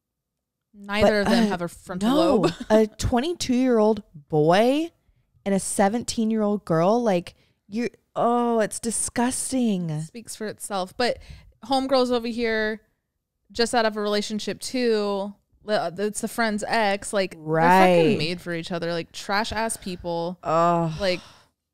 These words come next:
Speaker 1: if you're capable of that, you, you run off a different type of gasoline, man. Like, you run off,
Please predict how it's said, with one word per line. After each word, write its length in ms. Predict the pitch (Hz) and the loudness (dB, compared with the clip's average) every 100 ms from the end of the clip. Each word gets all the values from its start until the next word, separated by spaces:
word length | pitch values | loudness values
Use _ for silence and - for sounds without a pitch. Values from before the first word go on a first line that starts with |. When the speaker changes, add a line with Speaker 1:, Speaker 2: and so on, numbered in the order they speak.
| _ | _
Speaker 1:
if 160 | 233 220 | -6 -4
you're 160 | 247 | -6
capable 480 | 262 214 202 214 226 | -4 -4 -4 -4 -4
of 60 | 226 | 0
that, 400 | 226 226 - - | 0 0 -2 -8
you, 440 | 78 190 208 226 180 | _ -12 -8 -6 -6
you 140 | 214 | -6
run 200 | 220 233 | -2 -2
off 220 | 214 190 | -2 -2
a 60 | 175 | -6
different 420 | 160 175 190 156 | -4 -6 -4 -8
type 180 | 185 170 | -6 -6
of 80 | 165 | -4
gasoline, 600 | 160 160 160 151 151 147 | -4 -6 -8 -10 -8 -8
man. 280 | 151 151 160 | -8 -8 -10
Like, 180 | 160 | -8
you 100 | 190 | -8
run 200 | 208 220 | -2 -2
off, 340 | 226 220 220 | 0 -4 -6